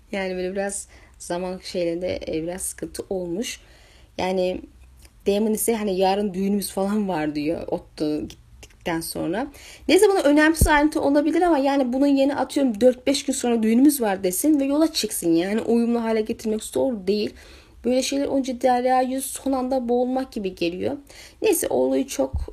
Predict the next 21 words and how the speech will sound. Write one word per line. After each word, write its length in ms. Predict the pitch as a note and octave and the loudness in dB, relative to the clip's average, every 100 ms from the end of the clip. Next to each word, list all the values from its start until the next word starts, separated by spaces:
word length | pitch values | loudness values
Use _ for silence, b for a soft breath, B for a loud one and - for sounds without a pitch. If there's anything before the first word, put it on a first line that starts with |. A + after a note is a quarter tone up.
| - A3 | -6 -6
fazla 400 | - A3 A3 A3+ | -2 -2 -2 -6
kasmayalım. 720 | - A3 - F3+ F3 A#3 A#3 - - - | -2 -2 -2 -4 -4 -2 -6 -6 -10 -2
Yorumlamaya 480 | G#3 G3 G3 F#3 E3+ | -2 0 -4 -4 -2
geçelim 400 | D#3+ - E3+ E3+ | -4 -6 -8 -6
sahneyi. 540 | F3+ D#3+ E3+ F#3+ E4 B B B B B | -6 -6 -4 -2 -4 B B B B B
Fragmanlarda 840 | - - B3+ C#4 C4+ C#4+ C#4+ C#4+ D4 | -8 2 2 2 0 2 2 2 0
gördüğünüz 680 | A#3+ C4 B3+ A#3+ C#4+ C#4 | 0 0 0 2 0 0
gibi 160 | B3+ C4 | -2 -4
ikisi 480 | - - - - - | -6 -8 -8 -8 -6
karşı 420 | A#3 G#3+ A#3 - | -2 -2 -2 -8
karşıya 440 | - G#3 G#3 G3+ F#3+ | -4 -2 -2 -4 -4
geliyor. 380 | F#3+ A3 A3 | -2 -2 0
Yeni 380 | A3+ G#3 G3 A3 | -2 -2 0 0
muhafız 580 | A3 G#3 G3+ G3 - A#3 | 0 0 -2 -6 -6 -4
seçilmiş 540 | - G#3 - F#3+ - | -4 -6 -6 -6 -6
Kristen 460 | - G#3 G#3 - G#3 - | -8 -6 -4 -4 -6 -2
Cole 260 | G#3 F#3+ | 0 0
da 60 | G3 | -2
onunla 360 | G#3 G3+ F#3 | -4 -4 -4
beraber 300 | F#3+ F#3+ G3 | -2 -2 -2
elbette. 500 | G#3+ B3 B3 B3 C#4 | -4 -4 -6 -2 -2